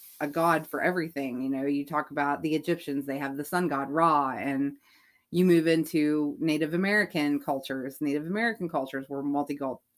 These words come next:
god cultures as well. So they had spirits and entities for rain and wind and, you know,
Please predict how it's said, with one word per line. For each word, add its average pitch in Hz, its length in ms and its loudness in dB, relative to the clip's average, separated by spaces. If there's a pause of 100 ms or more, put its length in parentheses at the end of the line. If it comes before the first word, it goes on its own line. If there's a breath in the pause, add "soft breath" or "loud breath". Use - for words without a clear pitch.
god 139 300 -2
cultures 135 400 -6
as 139 180 -6
well. 160 400 0 (400 loud breath)
So - 140 -4
they 165 160 2
had 185 180 0
spirits 151 640 0 (120)
and 147 160 -4
entities 143 800 -4
for 139 420 0 (580)
rain 165 600 4
and 143 460 -4
wind 143 560 0
and, 135 420 -4 (1040)
you 123 120 2
know, 131 320 0